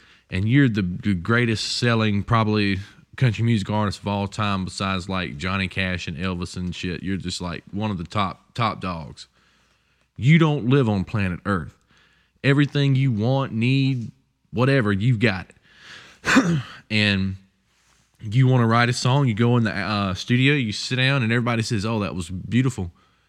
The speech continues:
It was great. It was amazing," when it was shit. And no one tells you the truth about things. No one, uh,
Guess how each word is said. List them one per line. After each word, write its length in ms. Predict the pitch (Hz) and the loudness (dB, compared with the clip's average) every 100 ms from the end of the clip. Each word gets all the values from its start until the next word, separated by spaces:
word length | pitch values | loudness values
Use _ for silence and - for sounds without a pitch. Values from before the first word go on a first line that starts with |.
| _ | _
It 80 | 110 | -4
was 140 | 104 | -4
great. 300 | 90 110 110 | -2 -2 0
It 80 | 87 | -2
was 100 | 85 | -4
amazing," 560 | 95 98 107 98 87 85 _ _ | -2 2 2 0 -4 -8 _ _
when 140 | 98 98 | -4 -2
it 60 | |
was 100 | 78 | -2
shit. 360 | - 107 80 - _ _ _ _ | -4 -4 -4 -8 _ _ _ _
And 480 | 95 92 90 90 - | -2 0 0 -2 -2
no 220 | 110 117 | 0 2
one 220 | 120 113 | 2 2
tells 280 | 101 120 110 | 2 2 2
you 100 | 101 | 2
the 100 | 90 | -2
truth 260 | - 135 131 | 2 2 2
about 340 | 113 117 - | 2 0 0
things. 420 | 117 113 110 104 - - _ - | 0 2 0 -2 -10 -20 _ -4
No 160 | 110 | 0
one, 360 | 113 110 101 95 | 2 2 0 -2
uh, 380 | 95 95 87 | -4 -4 -2